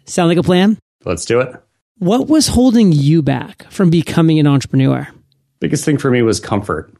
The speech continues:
Speaker 2: So I was in my early twenties and I was doing six figures a year as the technology director at a,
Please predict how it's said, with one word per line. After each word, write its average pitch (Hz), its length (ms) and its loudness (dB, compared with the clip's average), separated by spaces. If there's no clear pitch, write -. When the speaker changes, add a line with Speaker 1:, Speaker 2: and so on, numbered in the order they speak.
Speaker 2:
So - 240 -4
I - 20 2
was 113 140 0
in 117 80 0
my 117 160 -2
early 110 240 -2
twenties 107 480 -2
and 95 240 0
I 101 80 -4
was 95 140 -2
doing 98 180 -2
six - 240 -6
figures 95 320 -4
a 95 60 0
year 90 440 -2
as 98 380 -4
the 95 180 0
technology 104 500 -4
director 90 400 -4
at 85 100 -2
a, 82 240 -2